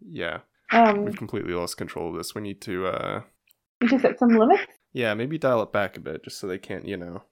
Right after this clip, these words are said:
Speaker 2: We could kinda just slow everything down a bit, maybe?
Speaker 1: Okay, so we could set, like, a, set, like, a soft cap.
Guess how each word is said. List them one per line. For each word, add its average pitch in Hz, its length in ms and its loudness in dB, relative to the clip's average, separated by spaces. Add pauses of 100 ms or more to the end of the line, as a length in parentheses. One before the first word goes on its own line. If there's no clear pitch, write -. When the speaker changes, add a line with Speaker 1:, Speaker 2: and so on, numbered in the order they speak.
(140)
Speaker 2:
We 302 100 6
could 330 180 2
kinda 381 260 8
just 311 140 2 (260)
slow 247 280 10
everything 208 420 4
down 214 260 6
a 262 40 4
bit, 339 200 6
maybe? 330 260 4 (460)
Speaker 1:
Okay, - 300 2
so - 140 -6
we 135 80 0
could - 140 -6
set, - 180 -2
like, 110 180 -6
a, 101 360 0 (220)
set, - 160 -6
like, 123 140 -2
a 113 40 -4
soft - 400 -2
cap. - 380 -4